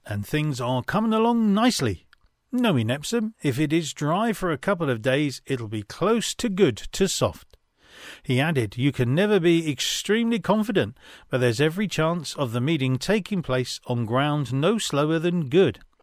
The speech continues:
It's still a long way out, but if it were to stay dry for the rest of this week, you'd be on good ground at some point, I can guarantee it." Annual members, hospitality and paying spectators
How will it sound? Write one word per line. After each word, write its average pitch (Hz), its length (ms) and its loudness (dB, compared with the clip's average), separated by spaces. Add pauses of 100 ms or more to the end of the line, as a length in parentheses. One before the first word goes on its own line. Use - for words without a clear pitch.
(540)
It's 185 220 4
still 220 520 4
a 170 100 2
long 175 240 2
way 165 160 2
out, 214 380 -4
but 185 140 0
if 170 120 0
it 185 120 -2
were 214 240 2
to 147 120 -4
stay 135 340 -2
dry 147 480 0
for 139 160 -10
the 120 100 -6
rest 139 240 -6
of 135 80 -6
this 147 200 -6
week, 196 360 -2
you'd 143 280 -4
be 127 160 -2
on 123 220 -2
good 202 320 -4
ground 175 440 -2
at 143 120 -4
some 202 300 0
point, 113 340 -2
I 101 100 -8
can 107 240 -6
guarantee 160 540 0
it." 101 160 -8 (1080)
Annual 120 300 2
members, 170 560 2
hospitality 196 840 0
and 120 180 0
paying 214 300 0
spectators 180 720 -4